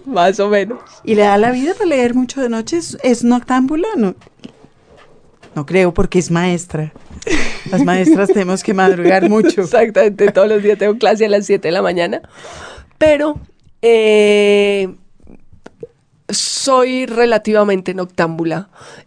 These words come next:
Speaker 1: Eh, creo que leer lo, lo, lo pone a uno en un estado de ánimo más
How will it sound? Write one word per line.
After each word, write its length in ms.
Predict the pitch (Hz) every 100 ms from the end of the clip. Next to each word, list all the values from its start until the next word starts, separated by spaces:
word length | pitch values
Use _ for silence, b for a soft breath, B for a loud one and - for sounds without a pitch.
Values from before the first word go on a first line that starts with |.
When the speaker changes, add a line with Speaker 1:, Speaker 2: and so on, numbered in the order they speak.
| -
Speaker 1:
Eh, 380 | 220 185 185 185
creo 240 | - 226 214
que 280 | 226 233 233
leer 720 | 220 220 208 208 214 220 226
lo, 400 | - 233 247 233
lo, 680 | 214 214 208 196 190 185 - - _ _ B B B
lo 200 | 226 233
pone 260 | 254 247
a 80 | 254
uno 400 | 262 277 233 240
en 120 | 240
un 140 | 220 214
estado 720 | 208 - - 247 233 226 226
de 300 | 214 202 190
ánimo 600 | 190 196 202 214 214 214
más 720 | 208 196 190 190 - -